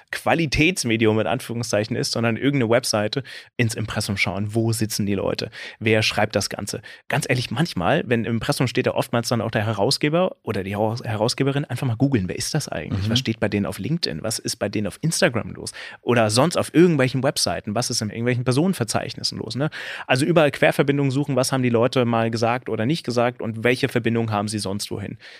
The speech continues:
Speaker 1: Einfach immer aus vielen verschiedenen Ecken immer recherchieren. Eine Sache, die kann ich allen nur empfehlen, es gibt auch das sogenannte Web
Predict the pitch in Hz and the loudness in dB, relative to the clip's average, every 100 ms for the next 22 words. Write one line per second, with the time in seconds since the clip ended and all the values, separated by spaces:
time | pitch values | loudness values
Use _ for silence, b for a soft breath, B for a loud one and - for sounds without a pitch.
0 | B - 156 185 - 170 185 175 - 135 | B 0 2 0 2 6 6 6 4 2
1 | - 175 180 165 - 160 151 139 135 139 | 4 4 4 4 2 0 2 2 2 0
2 | 160 147 135 127 123 127 - 143 185 208 | 0 0 0 2 2 2 0 2 0 0
3 | B B B - 156 190 175 190 147 139 | B B B 0 4 6 4 2 0 0
4 | 139 143 - 123 147 165 151 139 - 143 | 0 0 0 2 4 4 2 0 2 2
5 | 160 131 - 165 - 117 131 - 120 123 | 2 -2 -2 -4 2 4 4 2 0 0
6 | 127 113 110 107 139 | 0 -2 -2 0 -2